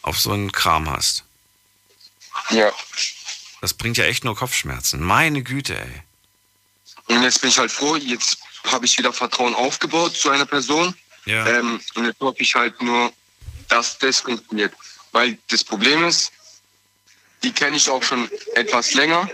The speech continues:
Speaker 1: Ja.
Speaker 2: Und wir merken halt auch, okay, das passt nicht und so alles. Aber jetzt hoffe ich halt nur, dass das halt auch funktioniert.
Speaker 1: Ich drück die Daumen.
Speaker 2: Dankeschön.
Speaker 1: Ja, alles Gute dir und bis bald.
Speaker 2: Dankeschön. Darf ich noch, darf ich noch zwei Leute grüßen?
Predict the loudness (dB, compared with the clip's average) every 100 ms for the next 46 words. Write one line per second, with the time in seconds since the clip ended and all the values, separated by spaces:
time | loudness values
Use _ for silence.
0 | -12 -20 -20 -4 -2 0 -4 -10 -6 -2
1 | 0 0 -2 -4 -2 -2 -2 -6 -2 0
2 | 0 0 0 2 2 2 2 2 0 2
3 | 2 2 2 2 0 0 2 2 2 2
4 | 0 2 0 0 0 0 2 2 0 -2
5 | -6 -4 0 2 0 -4 -14 -20 -18 -18
6 | -18 _ -20 _ -8 -6 -6 -8 -10 -2
7 | 2 2 2 4 4 2 -4 -14 _ _
8 | _ _ _ _ _ _ _ _ _ -20
9 | _ -2 0 2 0 0 -4 -4 0 2
10 | 4 2 0 0 2 2 2 -2 -4 -2
11 | -2 -2 0 2 2 0 -4 -2 -2 -2
12 | 0 0 0 -4 -4 -4 0 0 2 0
13 | 0 2 2 0 -2 0 2 0